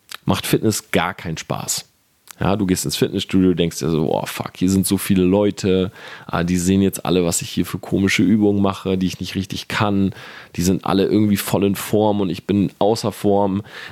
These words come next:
und so weiter. Du machst deine Übungen, du gehst nach Hause, du fühlst dich nicht gut.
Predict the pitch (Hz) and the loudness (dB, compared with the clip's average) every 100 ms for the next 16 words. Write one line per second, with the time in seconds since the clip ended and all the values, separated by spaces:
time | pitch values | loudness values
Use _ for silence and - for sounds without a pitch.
0 | - - 165 127 117 80 - - _ _ | -4 0 0 0 -2 -4 -10 -20 _ _
1 | _ _ - - 87 85 - 82 82 123 | _ _ -14 0 2 2 0 0 2 2
2 | 107 104 92 90 - 87 - 98 110 104 | 4 2 4 2 0 -4 0 2 2 0
3 | 98 - - 156 - - 90 80 - 101 | -4 -8 -2 -2 0 -2 -2 -4 0 0
4 | 92 - - | 0 -4 -12